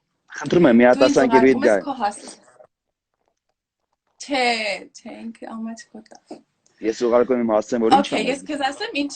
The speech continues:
Speaker 2: անակնկալ եմ անելու։
Speaker 1: Ինչ։
Speaker 2: Քանի որ մեր հաղորդումը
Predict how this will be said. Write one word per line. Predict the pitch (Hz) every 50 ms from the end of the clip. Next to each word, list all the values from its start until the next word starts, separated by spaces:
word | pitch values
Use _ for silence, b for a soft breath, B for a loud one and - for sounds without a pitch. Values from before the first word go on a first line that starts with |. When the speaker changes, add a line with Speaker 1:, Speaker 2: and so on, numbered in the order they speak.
| - - -
Speaker 2:
անակնկալ | 233 240 233 240 233 240 - 240 233 233 - 226 220 220
եմ | 214 202 202
անելու։ | 202 202 196 196 196 190 208 220 220 220 - _ _ _ _ _ -
Speaker 1:
Ինչ։ | - 95 90 90 104 139 156 - - _ _ _ _ _ _ _ _ _ _ _ _ _ _ _ _ _ _ _ _ _ _ _ _ _ _ _ _ _ _ _ _ _ _ _ _ _ _ _ _ _ _ _ _
Speaker 2:
Քանի | - 247 233 233 240
որ | 240 247 240 240 233
մեր | 226 220 214 214 214 214 - _ _ - -
հաղորդումը | 202 202 214 202 202 208 214 214 - - - 233 214 202 202